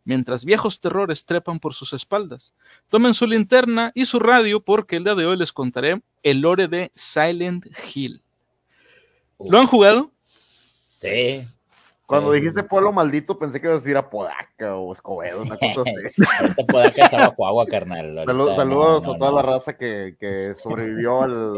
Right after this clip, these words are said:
Speaker 3: al, a-, ahí en Apodaca, con los inicios estuvieron bien pesados.
Speaker 1: Al tercer
Speaker 2: Sí.
Speaker 1: impacto.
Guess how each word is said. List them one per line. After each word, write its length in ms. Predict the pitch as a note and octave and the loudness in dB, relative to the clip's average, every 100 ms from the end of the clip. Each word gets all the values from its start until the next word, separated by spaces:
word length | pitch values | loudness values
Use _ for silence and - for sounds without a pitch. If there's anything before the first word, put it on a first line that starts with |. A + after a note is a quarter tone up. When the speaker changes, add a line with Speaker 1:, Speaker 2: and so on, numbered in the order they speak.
| G2 F2+ | -8 -12
Speaker 3:
al, 200 | G2 - | -14 -10
a-, 240 | G2+ - | -10 -10
ahí 140 | G2+ A2+ | -10 -10
en 80 | |
Apodaca, 420 | B2 G2+ G#2 G#2 A#2+ G#2+ | -10 -6 -6 -6 -12 -14
con 120 | A2 G2 | -16 -18
los 100 | G2+ | -18
inicios 340 | G2 F#2+ A2 | -20 -12 -10
estuvieron 340 | - G#2 G#2+ A2 | -10 -10 -12 -14
bien 100 | A2 | -18
pesados. 500 | - - F#2+ G2 G2+ - | -16 -10 -6 -6 -6 -2
Speaker 1:
Al 120 | D3 | 0
tercer 260 | D#3+ C#3+ F3+ | 0 2 4
Speaker 2:
Sí. 40 | |
Speaker 1:
impacto. 520 | F#3 - F#3 - F3+ | 4 4 2 2 -4